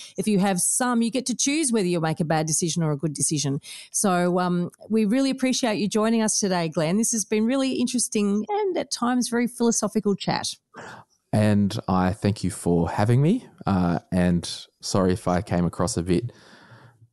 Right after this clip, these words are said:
Speaker 2: harsh in some points. I just get so passionate.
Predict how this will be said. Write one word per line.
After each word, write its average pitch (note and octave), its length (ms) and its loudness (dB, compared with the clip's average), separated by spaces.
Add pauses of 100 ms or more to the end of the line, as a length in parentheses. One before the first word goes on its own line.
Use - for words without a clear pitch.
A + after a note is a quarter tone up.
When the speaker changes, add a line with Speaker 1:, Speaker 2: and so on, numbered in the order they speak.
Speaker 2:
harsh C3 600 0
in B2+ 140 2
some B2 220 0
points. C#3 280 2
I A2 60 2
just A2+ 220 -2
get - 180 0
so G#2+ 720 2
passionate. G#2+ 600 0